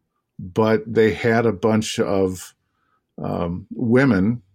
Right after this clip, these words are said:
fairly scantily <laughs> clad women, in a,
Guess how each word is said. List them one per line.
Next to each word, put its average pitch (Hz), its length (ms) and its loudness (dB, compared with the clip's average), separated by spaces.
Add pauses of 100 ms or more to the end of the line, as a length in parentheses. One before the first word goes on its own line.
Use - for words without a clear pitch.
fairly 117 560 0
scantily 110 600 -2
<laughs> - 120 -12
clad 135 400 -2
women, 95 380 -2 (600)
in 117 560 4
a, 107 640 4